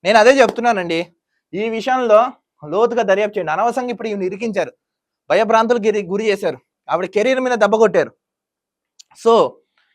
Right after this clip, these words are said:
ఈవిడికి తక్షణ న్యాయం చేయండి. న్యాయం చేసి అసలు ఆ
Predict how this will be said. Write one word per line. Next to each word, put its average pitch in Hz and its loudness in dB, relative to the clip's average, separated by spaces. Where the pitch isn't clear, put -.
ఈవిడికి 185 -4
తక్షణ 262 -4
న్యాయం 226 0
చేయండి. 214 -2
న్యాయం 240 -2
చేసి 208 -2
అసలు 240 -2
ఆ 214 2